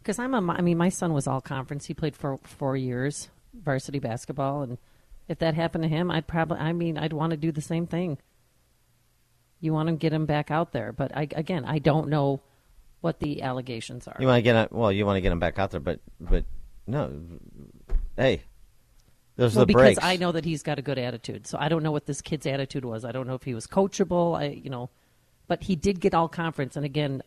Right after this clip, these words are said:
Speaker 1: other
Speaker 2: What if you don't,
Speaker 1: coaches
Speaker 2: what if, what if, what if,
Speaker 1: vote on
Speaker 2: forget
Speaker 1: that.
Speaker 2: all that. What if you don't wanna, what if you don't wanna deal with the family? I don't wanna deal
Speaker 1: I've
Speaker 2: with the
Speaker 1: had,
Speaker 2: family.
Speaker 1: if you're in situations like that and you gotta separate yourself, like, okay, you don't wanna deal with the family, then you don't take their calls, then you don't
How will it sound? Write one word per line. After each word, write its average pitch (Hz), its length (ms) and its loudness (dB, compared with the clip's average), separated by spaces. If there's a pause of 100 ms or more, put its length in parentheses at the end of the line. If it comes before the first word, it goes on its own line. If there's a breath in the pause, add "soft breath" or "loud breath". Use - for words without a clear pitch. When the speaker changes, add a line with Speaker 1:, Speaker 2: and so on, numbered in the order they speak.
(160)
Speaker 1:
other 160 160 4
Speaker 2:
What 147 140 10
if 160 80 6
you 160 60 8
don't, 160 140 12
Speaker 1:
coaches 156 180 8
Speaker 2:
what 170 120 10
if, 160 120 4
what 180 80 6
if, 165 260 8
what 180 140 8
if, - 40 2
Speaker 1:
vote 143 60 -2
on 135 60 -4
Speaker 2:
forget 190 200 8
Speaker 1:
that. 151 60 12
Speaker 2:
all 120 100 12
that. 82 220 6
What 156 140 4
if 165 120 2
you 175 60 6
don't 151 120 10
wanna, 139 260 6
what 143 140 2
if 143 100 -4
you 160 60 6
don't 143 80 8
wanna 135 120 6
deal 135 160 6
with 123 80 0
the 127 80 -4
family? 104 440 2 (1300)
I 160 40 0
don't 180 80 6
wanna 170 140 8
deal 180 120 8
Speaker 1:
I've 143 60 4
Speaker 2:
with - 120 0
the 127 60 2
Speaker 1:
had, 107 60 6
Speaker 2:
family. 90 100 4
Speaker 1:
if - 80 0
you're 285 160 0
in 349 100 -2
situations 160 600 -4
like 139 140 -4
that 139 120 -2
and 131 80 -6
you 151 60 -6
gotta 170 160 0
separate 185 400 -4
yourself, 139 380 -6
like, - 180 -4
okay, 160 260 0
you 151 140 0
don't 185 120 2
wanna 190 160 0
deal 180 140 4
with 180 100 2
the 175 40 -4
family, 185 340 0
then 202 280 2
you 214 180 4
don't 202 380 4
take 196 320 2
their 180 180 6
calls, 160 460 4
then 160 160 0
you 185 180 0
don't 180 380 0